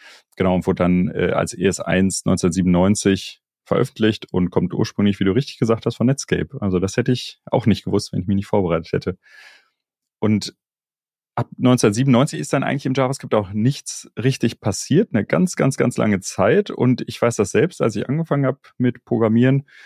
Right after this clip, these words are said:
da war ich, boah, wann muss das gewesen sein? Sagen wir mal so zweitausenddrei oder zweitausendvier. Und da weiß ich, dass JavaScript noch ziemlich verrufen war. Also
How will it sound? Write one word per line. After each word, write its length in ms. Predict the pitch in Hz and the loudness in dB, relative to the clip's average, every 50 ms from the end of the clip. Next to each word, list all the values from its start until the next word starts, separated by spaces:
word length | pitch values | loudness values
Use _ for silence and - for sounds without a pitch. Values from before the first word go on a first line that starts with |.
| - - _ _ _ _ - | -20 -20 _ _ _ _ -4
da 160 | 98 95 87 | -2 0 2
war 120 | 98 98 | 4 2
ich, 360 | 107 107 - - - - - _ _ - | 2 0 -2 -12 -18 -18 -20 _ _ -12
boah, 220 | - - - - - - | -12 -10 -10 -10 -8 -6
wann 340 | 98 95 92 92 95 95 | -6 -6 -6 -6 -8 -8
muss 200 | 92 104 101 - | -10 -10 -10 -8
das 120 | - 92 - | -8 -10 -8
gewesen 340 | - 95 101 107 107 104 92 | -4 -2 -2 0 0 0 0
sein? 240 | 98 92 92 92 | 0 0 0 0
Sagen 200 | 87 92 90 92 | 0 0 0 0
wir 80 | 95 92 | 0 0
mal 260 | 92 92 92 92 92 | 0 -2 -2 -2 -4
so 640 | 92 95 90 92 92 92 92 92 - - - - _ _ _ _ _ _ _ _ _ | -2 0 0 2 2 2 2 2 0 -2 -6 -10 _ _ _ _ _ _ _ _ _
zweitausenddrei 960 | - - 101 95 98 92 85 90 87 - - 85 85 82 90 104 104 107 104 104 | -4 -2 0 0 2 0 0 -2 -4 -4 -4 -2 0 2 2 2 2 2 2 0
oder 200 | 107 92 90 85 | 0 -2 -2 -4
zweitausendvier. 800 | - - - 90 90 87 85 - - 113 123 151 180 226 - _ _ _ _ _ _ _ _ _ _ _ _ _ _ _ _ - | -4 -6 -4 -4 -4 -4 -6 -6 -4 0 2 2 2 2 -2 _ _ _ _ _ _ _ _ _ _ _ _ _ _ _ _ -4
Und 120 | - 104 | -2 0
da 100 | 98 92 | 2 4
weiß 180 | 95 104 104 110 | 2 2 2 0
ich, 100 | 107 - | 0 -2
dass 180 | 101 90 - | -2 -2 0
JavaScript 360 | - 101 101 107 - - 101 | 0 2 2 0 -2 -4 -6
noch 80 | 101 95 | -6 -4
ziemlich 240 | - - 107 - - | -4 -4 -6 -4 -4
verrufen 480 | - 92 87 104 110 - - 92 82 | -4 -4 -2 -4 -6 -4 -4 -4 -2
war. 260 | 85 82 - - - 85 | 0 0 0 -2 -4 -4
Also 260 | 87 92 85 - | -2 -2 -2 -4